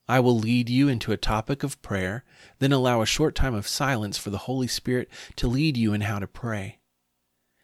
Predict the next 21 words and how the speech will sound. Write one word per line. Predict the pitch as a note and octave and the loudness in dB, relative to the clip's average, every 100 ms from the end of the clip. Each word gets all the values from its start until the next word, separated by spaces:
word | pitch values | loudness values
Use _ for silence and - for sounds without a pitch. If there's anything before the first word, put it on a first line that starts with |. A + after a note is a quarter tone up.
| _ - | _ -6
At | A#2 | 2
the | C3+ | 4
end | D#3 | 4
of | C3+ | 6
that | C3+ - | 4 4
time, | - A2 A2 | 0 0 -2
I | G#2+ | -2
will | G2+ | -4
say, | - F#2 F2+ - - _ | -4 -4 -6 -12 -20 _
"Lord, | - A2 B2+ B2+ | -2 4 6 6
in | A#2 | 4
your | G#2+ | 2
mercy," | F#2+ A#2 C3+ - F3 F3 _ _ _ _ | 0 -2 -2 -2 -4 -6 _ _ _ _
and | G#2+ G#2+ | -4 -2
then | G#2+ | 0
you | B2+ | 2
will | C#3+ C3+ | 0 0
respond, | A2+ - - G2 F#2+ F#2 - - _ _ _ | -2 -4 -4 -4 -4 -8 -12 -18 _ _ _
"Hear | - - C3 C3 A#2+ | -10 -2 2 2 2
our | A2 | 0
prayer." | G#2+ - F#2 F2+ - | -2 -6 -6 -8 -12